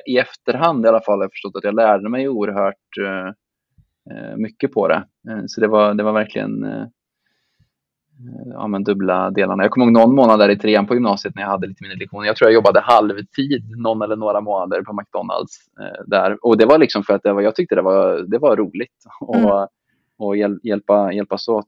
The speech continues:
Speaker 1: Men det är väl det här att, att jobba tillsammans mot någon form av gemensamt mål. Det är ju, det är ju väldigt belönande
Speaker 2: Mm.
Speaker 1: också.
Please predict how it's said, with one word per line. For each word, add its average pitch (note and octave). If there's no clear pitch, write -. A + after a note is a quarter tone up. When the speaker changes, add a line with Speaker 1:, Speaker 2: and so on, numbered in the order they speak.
Speaker 1:
Men A#2+
det C#3+
är -
väl D#3+
det E3
här B2+
att, -
att A#2+
jobba A#2+
tillsammans G#2+
mot A2+
någon G#2+
form G#2
av G2+
gemensamt G#2
mål. A2+
Det A#2+
är A#2+
ju, A2
det A2
är A2
ju A#2+
väldigt G2+
belönande G2
Speaker 2:
Mm. -
Speaker 1:
också. -